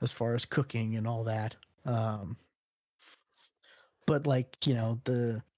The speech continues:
li-, like I said, all the mannerisms and stuff like that, that he, Jeremy Allen White just got everything, just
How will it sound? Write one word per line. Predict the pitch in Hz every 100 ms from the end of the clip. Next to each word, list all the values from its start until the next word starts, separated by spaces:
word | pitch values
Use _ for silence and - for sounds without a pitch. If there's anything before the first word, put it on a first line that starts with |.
| _ _ _ _ _ _ _ -
li-, | 123
like | 113 151 165
I |
said, | 151 156
all | 123 175
the | 170
mannerisms | 143 139 139 139 123 120 123 117 120 123
and | 120
stuff | 127 117 120
like | 117
that, | - 120 113 - -
that | 104
he, | 151 151 147 _ -
Jeremy | 143 147 147 135
Allen | 127 127 127
White | 120 123 117
just | - - - - - - _ _ _
got | - 147 147 -
everything, | 139 139 131 - -
just | 143 156